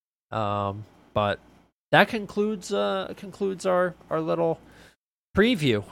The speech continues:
I'm so excited, uh, for the show to get back into full swing, for the season to get back into full swing. I have some fantasy football content,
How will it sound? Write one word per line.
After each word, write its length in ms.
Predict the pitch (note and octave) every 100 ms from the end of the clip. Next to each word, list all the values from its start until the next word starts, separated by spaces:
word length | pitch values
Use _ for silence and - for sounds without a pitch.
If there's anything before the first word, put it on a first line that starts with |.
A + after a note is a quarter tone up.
| C3
I'm 140 | C#3
so 260 | - E3+ E3
excited, 560 | - D#3+ D3+ D3+ C#3+
uh, 180 | A#2 B2
for 160 | - C3+
the 80 |
show 320 | B2+ D3 C3+ C3
to 520 | - C3+ B2+ A#2+ A#2+
get 200 | C3 A#2+
back 260 | B2 B2+
into 140 | C3 A#2+
full 240 | - B2
swing, 380 | A#2 B2 B2+ C3
for 100 | A2
the 80 | A2
season 380 | - B2 A#2 B2+
to 60 |
get 200 | A#2+ C3
back 260 | B2 B2 C3+
into 180 | B2 A#2+
full 260 | - B2
swing. 520 | - - C3 B2+ B2+
I 120 | A#2 A2+
have 300 | A#2 A2+ A2
some 200 | A#2 G#2+
fantasy 480 | - C3+ B2 -
football 380 | A2 B2+ B2 B2
content, 640 | A2 A#2+ A#2+ - B2 A#2